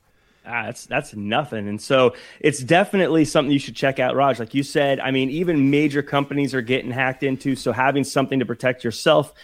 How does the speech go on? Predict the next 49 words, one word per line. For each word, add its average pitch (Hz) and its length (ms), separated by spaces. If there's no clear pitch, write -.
just 165 260
makes 104 300
sense. 104 440
Um, 147 500
but 233 120
let's 392 220
get 339 140
to 302 80
the 262 100
show. 240 640
This 233 180
is 262 120
what 269 100
the 233 80
people 233 320
are 190 100
here 226 280
for. 147 280
And 131 80
by 180 160
the 135 120
people, 185 400
I 120 80
mean 147 180
the 139 140
amazing 147 480
folks 156 320
watching 135 440
live 139 400
in 151 140
the 131 80
chat 151 480
or 320 340
watching 196 420
later 175 300
on 160 160
Wrestling 156 460
Inc 165 260
or 123 140
listening 156 400
to 143 40
the 139 60
show 147 320
wherever 143 380
you 160 160
can 139 100
get 131 140
your 127 100
podcasts. 135 720